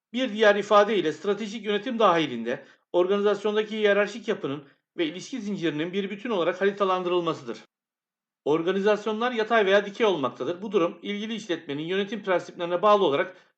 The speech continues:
değişkenlik göstermektedir. Organizasyon şemasındaki hiyerarşik yapıda çalışanların isimleri, ünvanları, departmanları, kurum içi ilişki ve bağlantıları ve istenirse fotoğrafları bulunur.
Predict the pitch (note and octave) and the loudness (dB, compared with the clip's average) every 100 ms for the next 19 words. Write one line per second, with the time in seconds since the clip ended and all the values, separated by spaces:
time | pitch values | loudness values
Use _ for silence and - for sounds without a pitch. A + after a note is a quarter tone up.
0 | - F#3+ - D3 F3 F3 E3 F3 D#3 C#3 | -4 -2 0 -2 -2 -4 -2 0 0 -2
1 | D3+ A2 - - _ _ _ _ _ _ | -4 -6 -8 -18 _ _ _ _ _ _
2 | _ D3+ D#3 F#3+ F#3+ G3+ A#3+ B3+ A#3 G3 | _ 0 2 2 0 0 -2 -4 -4 -4
3 | - F3+ E3 F3+ E3+ G3 F#3+ F#3+ B3+ F#3+ | -6 -8 -6 -6 2 4 4 -2 -6 -4
4 | D#3 B2+ A#2 - _ _ G3+ G3 - G3 | -2 -4 -4 -8 _ _ -2 0 -2 -2
5 | G3 G3 - G#3+ G3 C#3+ G#2+ - - G3 | -2 -6 -8 -4 -2 -2 -2 -8 -4 0
6 | G3 F#3 E3 A#2+ C3+ F3+ F3+ F#3 G3 F3 | 2 2 0 -2 -2 -2 -2 -2 -4 -4
7 | C#3 A2 - _ _ - G3+ G#3 G#3 G#3 | -4 -4 -8 _ _ -10 -4 -2 -2 -6
8 | G#3 G3 - G#3+ F#3 F3 E3+ E3 - D3 | -8 -8 -2 2 4 4 4 2 0 -2
9 | A2+ - F3 G3 G3 D3 C#3 F#3 F3+ F3+ | -2 -2 -2 -2 -4 -4 -4 -4 0 0
10 | F3 F3 D3+ A#2 A#2 C#3 - | 2 -2 -2 -4 -8 -10 -16